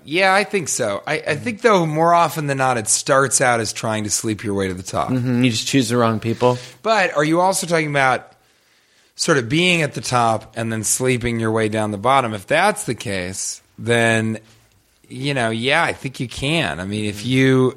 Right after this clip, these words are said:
Speaker 1: if you sleep with the wrong people enough and they affect you adversely enough, yeah. I mean, I slept my way to the lower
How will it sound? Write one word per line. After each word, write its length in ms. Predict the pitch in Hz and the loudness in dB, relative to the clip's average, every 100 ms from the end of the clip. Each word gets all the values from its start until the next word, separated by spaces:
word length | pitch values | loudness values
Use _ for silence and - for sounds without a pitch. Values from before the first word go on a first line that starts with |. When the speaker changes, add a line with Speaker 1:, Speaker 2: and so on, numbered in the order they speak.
| - | -6
Speaker 1:
if 80 | 110 | -4
you 60 | |
sleep 380 | 110 - 180 170 | -2 2 0 0
with 100 | 160 | 0
the 80 | 143 | 0
wrong 400 | 123 127 131 120 | 4 6 6 2
people 460 | - 135 117 110 101 | 0 -2 0 0 0
enough 640 | 95 110 90 80 - - _ _ _ - | -2 -2 -2 -4 -12 -20 _ _ _ -12
and 140 | 107 | -8
they 80 | 101 | -6
affect 440 | 98 - 117 - - | -6 0 0 0 0
you 160 | 104 | 0
adversely 840 | 90 92 104 113 110 - 82 71 - - | 0 0 4 4 4 0 -2 -4 -10 -12
enough, 440 | 95 80 73 - _ _ - - - - | -6 -4 -6 -10 _ _ -20 -20 -16 -2
yeah. 240 | 160 254 - _ _ _ _ - _ | 0 0 -4 _ _ _ _ -20 _
I 60 | 139 | -2
mean, 120 | 139 | 2
I 160 | 156 - | 2 4
slept 360 | - 180 110 | 2 2 2
my 140 | 113 110 | 0 -2
way 380 | 107 113 107 | 0 0 0
to 420 | 107 - 117 107 104 | -2 -4 -2 -2 -4
the 240 | 104 104 | -4 -4
lower 720 | 101 113 123 127 117 110 107 | 0 4 6 6 4 2 -2